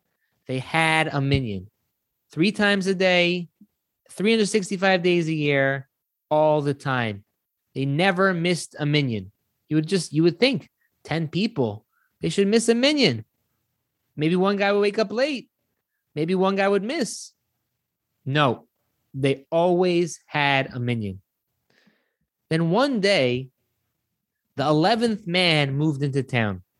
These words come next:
Everyone's so excited. Finally, they got eleventh man. Our minyan will be bigger. And the first morning that the eleventh man moved into town, nobody showed up to minyan.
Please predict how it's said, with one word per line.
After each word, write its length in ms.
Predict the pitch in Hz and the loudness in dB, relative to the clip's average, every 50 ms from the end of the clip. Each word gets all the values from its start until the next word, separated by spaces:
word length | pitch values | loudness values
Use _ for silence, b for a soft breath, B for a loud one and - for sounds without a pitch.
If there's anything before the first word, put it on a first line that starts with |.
| _ _ _ _ _ _ _ _ _ _ _ _ _ _ _ _ _ _ _ _ _ _ _ _ _ _ _ - | _ _ _ _ _ _ _ _ _ _ _ _ _ _ _ _ _ _ _ _ _ _ _ _ _ _ _ -2
Everyone's 340 | 147 165 175 170 156 139 127 | 0 2 4 4 2 2 2
so 160 | - 139 120 | 2 0 0
excited. 500 | 110 - - - 175 202 208 196 190 170 | 0 -2 -2 0 2 2 4 2 2 0
Finally, 440 | 127 - - 160 175 190 190 190 175 | -2 -2 0 2 2 2 2 2 2
they 100 | 160 147 | 2 0
got 160 | 135 135 127 | 0 0 -2
eleventh 500 | 117 113 117 131 143 147 147 143 139 - | -2 -2 0 0 0 0 0 -2 -4 -6
man. 520 | - 139 156 175 175 170 170 165 160 160 - _ _ _ _ _ _ _ _ _ _ _ _ - | -4 0 2 2 4 2 2 0 -2 -6 -12 _ _ _ _ _ _ _ _ _ _ _ _ -8
Our 140 | 117 110 110 | -6 -4 -2
minyan 320 | 120 135 160 175 175 160 | 0 2 2 2 2 2
will 100 | 135 117 | 2 2
be 160 | 107 117 113 | 2 0 0
bigger. 540 | 104 107 147 156 151 156 156 147 143 135 - _ - - _ _ _ _ _ _ b b b b b b b b b b b b - - | 0 0 0 0 2 2 2 2 0 -2 -6 _ -18 -18 _ _ _ _ _ _ b b b b b b b b b b b b -6 -2
And 180 | 147 147 151 | -2 0 2
the 60 | 160 160 | 2 0
first 720 | - - - - 214 240 277 285 240 - - - - 170 | -2 -2 -2 2 4 4 4 4 2 0 -2 -6 -10 -8
morning 760 | 156 151 151 170 185 196 196 190 170 135 120 113 104 110 113 _ _ _ _ - - - _ _ _ _ _ _ _ _ _ _ _ _ _ | -6 -2 0 2 2 2 2 2 2 2 0 0 -4 -6 -12 _ _ _ _ -20 -20 -20 _ _ _ _ _ _ _ _ _ _ _ _ _
that 200 | - 139 139 135 | -2 -2 0 0
the 100 | - 147 | 2 2
eleventh 540 | 135 135 135 143 160 180 190 196 196 170 - | 2 4 4 4 2 2 2 0 -2 -2 -4
man 460 | 165 170 170 170 165 160 156 156 147 - | -2 0 2 2 2 0 0 -4 -6 -6
moved 280 | - 151 175 175 156 160 | -2 0 0 0 0 -2
into 200 | 151 143 151 143 | -2 -2 -4 -6
town, 640 | 135 - 170 170 180 185 196 208 233 233 220 202 - _ _ _ _ _ _ _ _ _ _ _ _ _ _ _ _ _ _ _ _ - | -4 -2 0 0 2 2 2 2 2 0 -2 -6 -10 _ _ _ _ _ _ _ _ _ _ _ _ _ _ _ _ _ _ _ _ -6
nobody 340 | 135 151 175 180 160 190 180 | 0 2 2 2 2 2 0
showed 260 | 147 - 170 165 156 | 2 2 2 2 2
up 180 | 151 139 - - | 2 0 -2 -4
to 80 | 147 143 | -4 -2
minyan. 400 | 143 139 131 120 110 101 92 | -2 -2 -2 -2 -4 -6 -8